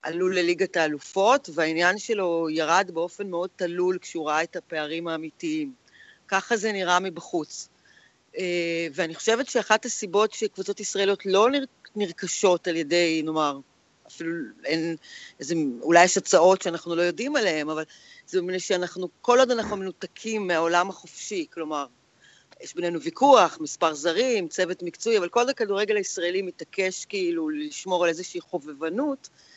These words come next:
לא בשכר, אלא באיכות, אז, או לא משתף פעולה עם החילופי ידע וכישרון הגלובליים שיש היום, אז הוא גם לא כל כך, אה, לא כל כך מעניין אנשים מבחוץ, או ש-, אה,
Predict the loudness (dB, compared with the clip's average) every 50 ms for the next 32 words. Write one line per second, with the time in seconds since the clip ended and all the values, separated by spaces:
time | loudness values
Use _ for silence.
0 | _ 2 4 4 4 4 4 -2 -4 -4 -8 -2 4 6 6 6 6 4 0 -6
1 | -6 -6 -6 -8 -10 -10 -12 -12 -12 -12 -12 -10 -6 -4 -4 -4 -4 -8 -14 -20
2 | _ _ _ -20 -20 -20 _ -20 -20 _ _ _ -4 -4 -2 -2 -2 -2 -2 0
3 | 2 2 2 2 2 2 2 0 0 -4 -8 -6 -4 -4 -6 -6 -6 -4 -2 0
4 | 2 4 4 4 4 2 0 -4 -8 -10 -12 -14 -14 -12 -8 -6 -4 -2 -2 -2
5 | -2 -2 -4 -6 -8 -10 -18 -18 -16 -12 -10 -8 -4 -2 -2 -2 -2 -2 -4 -8
6 | -8 -10 -10 -10 -10 -6 -2 0 2 2 2 0 -2 -6 -8 -8 -8 -6 -6 -6
7 | -6 -6 -6 -6 -6 -8 _ _ _ _ _ _ _ _ _ -6 -6 -6 -4 -4
8 | -6 -6 -4 -2 -2 -2 -2 -4 -6 -6 -8 -6 -4 -4 -2 -2 -2 -2 -2 -2
9 | -2 -4 -4 -4 -6 -12 -14 -12 -4 0 0 2 4 4 4 2 2 0 -2 -2
10 | -2 -2 0 0 0 -2 -4 -4 -2 0 0 0 0 -4 -12 -12 _ -20 -20 -20
11 | -20 _ _ _ _ -20 -16 -6 0 4 4 4 4 6 6 8 8 6 6 4
12 | 4 2